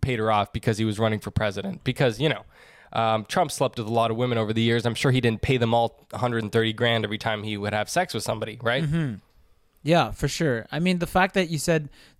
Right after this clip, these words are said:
Speaker 2: I didn't really understand the whole thing until you said the donations thing, that you made it very clear. But, uh, just some things that, um, I wanna also cover, um, some points is that apparently in two thousand eighteen, Michael Cohen's own lawyer said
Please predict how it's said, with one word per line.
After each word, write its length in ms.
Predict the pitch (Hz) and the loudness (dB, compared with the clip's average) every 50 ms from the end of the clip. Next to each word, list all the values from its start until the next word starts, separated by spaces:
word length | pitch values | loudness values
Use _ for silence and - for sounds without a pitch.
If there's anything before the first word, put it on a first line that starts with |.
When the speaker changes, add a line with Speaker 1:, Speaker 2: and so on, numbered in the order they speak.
| - - | -10 -4
Speaker 2:
I 80 | - 165 | -2 0
didn't 220 | 165 190 190 196 | 2 2 2 2
really 180 | 190 190 180 180 | 2 2 4 4
understand 460 | 165 160 156 143 - - 151 151 151 | 4 4 2 0 2 0 2 2 4
the 80 | 156 151 | 4 4
whole 140 | 151 156 | 4 4
thing 320 | 156 - 165 160 160 165 160 - | 2 2 0 0 0 -2 -4 -6
until 260 | 139 131 - 151 139 | -6 -6 -2 -2 0
you 120 | 127 123 | 0 0
said 180 | 123 - 131 120 | -2 -2 -4 -4
the 100 | 120 110 | -4 -2
donations 640 | 110 123 120 117 120 120 120 - 139 139 131 - - | -2 -2 -2 0 -2 -4 -6 -6 -8 -10 -10 -10 -8
thing, 140 | - 139 131 | -8 -6 -6
that 120 | 120 92 | -6 -8
you 120 | 127 131 127 | -8 -6 -4
made 140 | 131 127 | -4 -4
it 60 | 123 113 | -4 -4
very 220 | 127 127 120 117 | -4 -2 -2 -4
clear. 340 | - - - 123 123 131 131 | -6 -6 -6 -4 -2 -4 -4
But, 380 | 113 - 135 120 113 - - | -2 0 0 0 0 -4 -6
uh, 300 | 135 120 117 113 107 101 - _ _ - - - - - _ - | -6 -6 -4 -6 -6 -8 -12 _ _ -20 -20 -20 -20 -20 _ -10
just 200 | 139 156 180 - | -2 -2 0 0
some 140 | - 180 160 | 2 0 -2
things 280 | - - 160 165 160 139 | 0 0 0 0 2 2
that, 240 | 156 151 139 - _ - - - - - - | 2 0 0 0 _ -20 -20 -20 -20 -20 -12
um, 480 | - 127 131 131 123 117 113 110 - - - | -6 0 0 0 0 0 -4 -8 -10 -10 -6
I 80 | 120 | -4
wanna 300 | 135 135 139 151 143 139 | -2 0 2 2 0 0
also 340 | 110 139 143 135 - 143 131 | 0 0 -2 0 0 -2 -2
cover, 480 | - - - 143 123 131 135 139 117 - | -2 0 0 0 2 2 0 0 0 -4
um, 140 | 131 127 - | -6 -6 -6
some 160 | - 139 120 | -6 -4 0
points 380 | - - 147 139 131 113 - | 0 0 0 0 -2 -2 -4
is 140 | 127 117 107 | -8 -6 -4
that 300 | 120 123 117 117 - _ - - - _ - | -2 -2 -2 -2 -6 _ -20 -20 -20 _ -4
apparently 300 | - 151 147 151 151 147 | -2 -2 -2 0 -2 -2
in 60 | 139 | -4
two 140 | 135 - 160 | -2 -4 -4
thousand 320 | - 160 143 139 147 147 | -2 0 -2 -2 -2 -4
eighteen, 280 | 139 143 131 - 151 143 | -4 -4 -4 -2 -4 -2
Michael 320 | 139 143 147 143 - 147 | -2 -2 -2 -2 -2 -4
Cohen's 400 | - - 147 135 135 143 135 123 | -4 -2 -2 0 0 0 0 -2
own 320 | 131 - 135 143 139 131 123 | -4 -4 -2 -2 -2 -2 0
lawyer 380 | 123 127 127 135 143 147 156 | 0 2 2 2 2 2 0
said 420 | 151 - - 139 123 127 131 135 | 0 -2 -2 -2 -2 -4 -4 -6